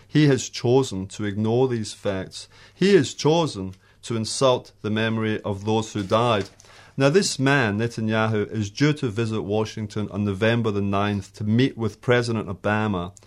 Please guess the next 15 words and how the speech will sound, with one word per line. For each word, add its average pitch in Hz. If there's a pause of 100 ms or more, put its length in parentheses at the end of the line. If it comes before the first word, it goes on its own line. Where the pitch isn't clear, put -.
(200)
to 120
discuss 117
the 113
U 127
S 107
providing 110
Israel 101 (180)
with 101
up 104
to 107
forty-five 110
billion 120
dollars 104
in 98
weapons 101